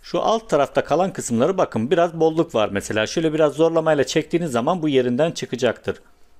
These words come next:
Şu alt tarafta kalan kısımları sacın üzerine doluyoruz. Yoksa da sıkıntı yok.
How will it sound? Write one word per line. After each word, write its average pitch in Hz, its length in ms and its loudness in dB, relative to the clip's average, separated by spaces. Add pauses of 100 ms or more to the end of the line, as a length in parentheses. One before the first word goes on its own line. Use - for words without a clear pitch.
(1000)
Şu - 180 -14
alt 170 200 -4
tarafta 135 360 -2
kalan 135 320 -2
kısımları 113 600 -2 (300)
sacın 131 420 -4
üzerine 104 420 -2
doluyoruz. 120 540 -2 (1400)
Yoksa 95 340 -6
da 170 80 -4
sıkıntı 135 420 -10
yok. 95 220 -6